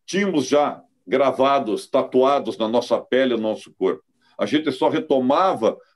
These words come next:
como um treino intenso para poder levar para os nossos alunos. Então, a educação contínua, para mim, nada mais é que, simplesmente, o ato de manter uma carga de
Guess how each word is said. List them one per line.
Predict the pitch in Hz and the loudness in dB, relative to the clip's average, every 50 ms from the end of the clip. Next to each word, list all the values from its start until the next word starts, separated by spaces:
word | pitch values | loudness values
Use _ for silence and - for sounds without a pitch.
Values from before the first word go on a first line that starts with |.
| _ _ | _ _
como | - 160 160 165 | -2 0 2 2
um | 160 143 - | 0 0 -2
treino | - 170 165 170 180 185 180 | 0 2 4 4 4 2 0
intenso | 175 151 127 - - 165 170 185 196 190 - - - | -4 -4 -4 0 2 2 2 2 0 -2 -4 -6 -4
para | - 170 127 | -2 -2 0
poder | 123 147 147 147 151 | 0 0 0 2 2
levar | 147 147 131 127 139 143 147 | 2 2 2 2 2 0 0
para | - 143 | 0 -2
os | 147 | -2
nossos | 147 - - 156 | -2 -2 0 0
alunos. | 151 127 120 117 104 85 - - _ _ _ _ _ _ _ _ _ - | 0 0 0 -2 -4 -6 -10 -16 _ _ _ _ _ _ _ _ _ -6
Então, | 123 - 170 175 | -2 0 2 2
a | |
educação | 170 175 - - - 165 170 | 2 2 0 -4 -2 -2 -2
contínua, | - 156 143 131 - 160 170 165 156 | 0 0 0 0 2 2 2 2 2
para | 131 123 127 | 0 0 0
mim, | 127 147 170 170 | 0 0 0 0
nada | 160 160 160 151 151 | 2 2 2 2 2
mais | 139 135 127 117 104 104 | 2 2 0 0 0 0
é | 120 139 160 160 | 0 0 0 0
que, | 160 - 143 147 151 160 160 - - _ _ _ _ _ _ _ | -2 0 2 2 2 2 -2 -8 -12 _ _ _ _ _ _ _
simplesmente, | _ - - - 151 143 131 123 95 95 110 127 151 170 - - - - - - _ _ _ _ _ _ _ _ _ _ _ _ _ _ _ _ _ _ - | _ -16 -12 -10 -10 -8 -8 -8 -8 -4 -2 -2 0 0 -2 -4 -6 -8 -10 -10 _ _ _ _ _ _ _ _ _ _ _ _ _ _ _ _ _ _ 0
o | 123 127 131 139 147 | 2 2 4 4 2
ato | 160 170 160 - 156 151 | 2 0 -2 0 -2 -2
de | 131 135 143 | 2 2 2
manter | 139 135 135 135 131 127 127 - - 147 151 156 156 156 156 - _ _ - | 2 2 2 2 2 0 -2 -4 0 2 2 2 2 0 -2 -4 _ _ -10
uma | 113 120 131 131 131 | -4 -2 -2 -2 -2
carga | 131 - 135 139 143 135 123 104 117 110 98 | 0 0 0 0 0 0 0 0 0 0 0
de | 92 113 110 - | 0 -2 -2 -2